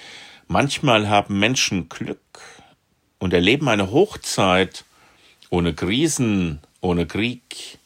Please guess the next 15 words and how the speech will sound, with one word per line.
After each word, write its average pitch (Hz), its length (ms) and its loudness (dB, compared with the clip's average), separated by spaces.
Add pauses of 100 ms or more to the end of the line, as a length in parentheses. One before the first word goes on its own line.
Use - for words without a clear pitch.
(220)
und 87 220 -6
ohne 98 220 2
Untergang. 87 640 -4 (640)
Manchmal 120 640 2
haben 104 260 0
Menschen 98 440 -2
Pech - 640 -8 (320)
und 107 120 -2
sie 120 100 4
erleben 120 360 4
nur 104 140 2
Untergang 110 640 0 (440)
und 90 200 -2
Unterdrückung. 87 800 -6 (640)
In 101 180 -2